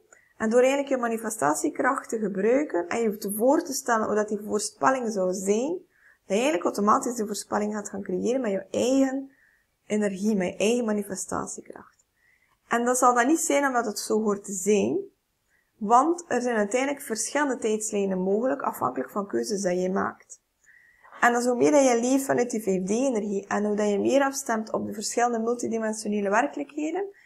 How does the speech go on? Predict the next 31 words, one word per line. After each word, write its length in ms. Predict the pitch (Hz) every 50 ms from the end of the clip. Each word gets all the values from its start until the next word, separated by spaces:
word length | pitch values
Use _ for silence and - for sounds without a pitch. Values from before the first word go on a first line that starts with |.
| - - - - _ _
dan 120 | - 220 226
ga 100 | 254 254
je 80 | 254
ook 120 | 262 262 247
meer 160 | 247 277 302
en 100 | 302 311
meer 140 | 311 302 294
gaan 120 | 285 226
beseffen 420 | 220 196 - - - 269 277 294
dat 100 | 262 240
je 60 | 226 220
altijd 240 | 226 220 220 214
een 160 | - 196 196 -
keuze 380 | - 294 311 320 302 254 220
hebt. 520 | 190 180 - - - - _ - - - _ _ _ _ _ _ _ _ _ - _ _ _ _ _ _ _
Heb 260 | _ - 277 302 -
je, 140 | - - - - _ _ _ _ _ _ _ _ _ _ _
ehm, 420 | - - 240 240 240 233 233 233 - - _ _ _ - _ - 226 202
de 100 | - 214
keuze 380 | - - 285 285 294 269 - -
om 320 | - 254 269 277 285 262
te 120 | - 240
blijven 580 | 202 214 233 240 247 277 285 269 269 254 - -
lopen 380 | 214 226 233 247 - 277 262 240
op 80 | 214
het 180 | - 214 - 220
pad 180 | - 226 226
dat 80 | 233 214
je 60 | 196
nu 180 | 196 208 233 254
loopt, 480 | 277 302 349 392 - - _ - -